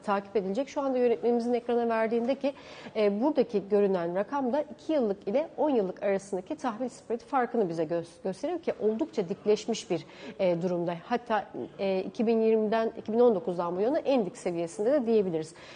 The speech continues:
Şimdi bu ne demek? Bundan bir, e, bahsedelim. İki ile on yıllık arasındaki tahvil, e, farkının dikleşmesi. Şimdi iki yıllık, e, tahvil dedik, politika faizini yakınsar ve bunu gösterir.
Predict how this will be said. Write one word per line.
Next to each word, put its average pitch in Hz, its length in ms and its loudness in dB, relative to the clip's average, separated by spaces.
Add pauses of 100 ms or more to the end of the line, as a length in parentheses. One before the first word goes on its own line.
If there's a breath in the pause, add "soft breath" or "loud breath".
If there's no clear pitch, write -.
Şimdi 330 200 2
bu 339 120 6
ne 330 120 6
demek? 190 240 2
Bundan 247 360 2
bir, 185 60 -2 (180)
e, 180 240 0
bahsedelim. 185 520 2 (320 loud breath)
İki 330 220 2
ile 254 120 6
on 294 160 2
yıllık 214 300 2
arasındaki 226 440 0
tahvil, 240 380 0 (100)
e, 190 240 2
farkının 214 540 0
dikleşmesi. 202 520 -4
Şimdi 277 160 -2
iki - 280 -4
yıllık, 214 240 2 (240)
e, 190 180 0
tahvil 233 360 -2
dedik, 240 220 -2
politika 262 360 -2
faizini 165 520 0
yakınsar 156 480 -2 (420 loud breath)
ve 202 360 4
bunu 240 200 2
gösterir. 277 360 2